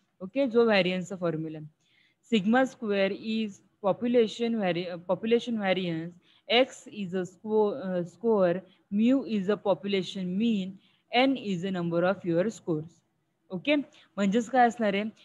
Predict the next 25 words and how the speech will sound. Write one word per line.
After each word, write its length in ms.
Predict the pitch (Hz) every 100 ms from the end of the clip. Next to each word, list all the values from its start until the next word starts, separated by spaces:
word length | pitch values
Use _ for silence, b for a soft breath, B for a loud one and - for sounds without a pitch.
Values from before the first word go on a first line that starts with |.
| b
जो 100 | 202
तुमचा 280 | 226 233 247
given 400 | 226 220 226 240
data 260 | 233 226 233
असेल 360 | 220 240 226
तो 100 | 240
तुमचा 240 | 233 214 233
काय 240 | 233 220
असणार 260 | 214 220 202
आहे, 140 | 202
तुमचा 240 | 208 185 226
एक्स. 360 | 208 175 -
एक्स 280 | 180 208 -
म्हणजेच 340 | 214 202 196
काय 180 | - 190
असणार 260 | 170 180 190
आहे, 100 | 233
स्कोअर. 420 | - 196 175 165 165 _ b b b
ओके, 240 | 190 269 269 b b b
sigma 360 | - 254 233 269
square 300 | 262 269 254
म्हणजेच 300 | 254 240 226
काय 300 | 254 240 233
सांगितलेलं 440 | 226 226 214 220
आहे, 120 | 220